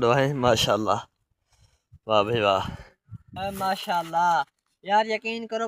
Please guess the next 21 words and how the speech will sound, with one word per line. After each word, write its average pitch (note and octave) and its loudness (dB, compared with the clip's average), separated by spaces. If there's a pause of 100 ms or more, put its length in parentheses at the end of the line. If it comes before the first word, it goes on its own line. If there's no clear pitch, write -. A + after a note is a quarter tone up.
پراڻي A#3 -4
زماني G#3+ -6
جي G3+ -4
ياد G#3 2
تازا F3+ 0
ڪري D#3 -4
ٿي D#3 -14 (160)
ڏسو G#3 0
پيو، F#3 -6 (140)
چاچا G3 -4
جي F#3+ -6
ڪپي G3 -10 (100)
اهي. D#3+ -2 (760)
اي F#3+ -10
ماشاءالله F#3+ -6 (100)
سائيڪل G3+ -6
اهي. D3+ -8 (840)
اي F3 -20
ڏسو G3+ -12
پيو F#3+ -18 (100)
تالا F#3+ -2